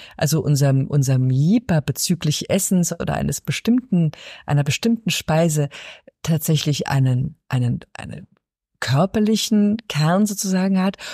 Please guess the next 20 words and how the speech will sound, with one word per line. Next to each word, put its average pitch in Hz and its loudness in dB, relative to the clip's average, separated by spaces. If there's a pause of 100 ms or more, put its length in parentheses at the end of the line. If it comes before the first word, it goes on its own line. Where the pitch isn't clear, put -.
(120)
und 147 0
wie 170 4
groß 170 -2 (300)
der - -2
emotionale 175 2
assoziative 151 -2
Aspekt - -6
ist. - -8 (440)
Wir 160 2
können 190 2
nicht 185 2 (920)
von 170 0
einem 180 2
Tag 165 0
auf - -2
den 156 0
anderen 185 2
abschütteln, 185 0
wie 175 2
wir 185 2